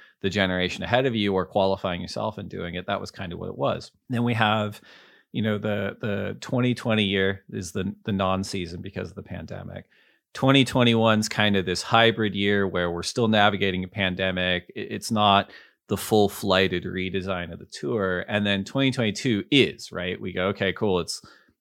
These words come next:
ten C T events. We're starting at Pipe. We're finishing at Chopes.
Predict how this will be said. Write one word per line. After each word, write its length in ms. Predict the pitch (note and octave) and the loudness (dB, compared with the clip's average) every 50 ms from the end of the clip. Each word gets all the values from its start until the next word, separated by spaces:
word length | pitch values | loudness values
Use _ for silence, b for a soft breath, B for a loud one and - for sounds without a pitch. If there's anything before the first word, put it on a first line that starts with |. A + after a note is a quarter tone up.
| _ - | _ 0
ten 220 | - A2+ A#2 A#2 | 2 4 4 4
C 160 | - - A#2 G#2 | 2 2 0 0
T 180 | - A#2 A2 | 2 2 2
events. 400 | G#2+ G#2 G#2+ G#2+ G#2+ G2+ G#2+ - | 4 6 6 6 4 4 0 -4
We're 60 | - | -8
starting 400 | F#2 - - A2+ A2+ A#2 G#2+ F#2+ | -8 -4 0 4 4 4 4 2
at 100 | F#2 - | 0 -4
Pipe. 300 | - - G#2 G2+ G2+ G2 - | -4 -2 0 0 0 0 -2
We're 60 | G2+ | -6
finishing 480 | G2+ - - A#2+ A2 A2 - - G2+ F2+ | -10 -6 -4 -2 -2 -2 -2 -2 -2 -4
at 80 | F2 - | -4 -6
Chopes. 540 | - - G#2 G2 G2 F#2+ F#2+ - - - | -4 -2 0 2 2 0 0 -4 -8 -14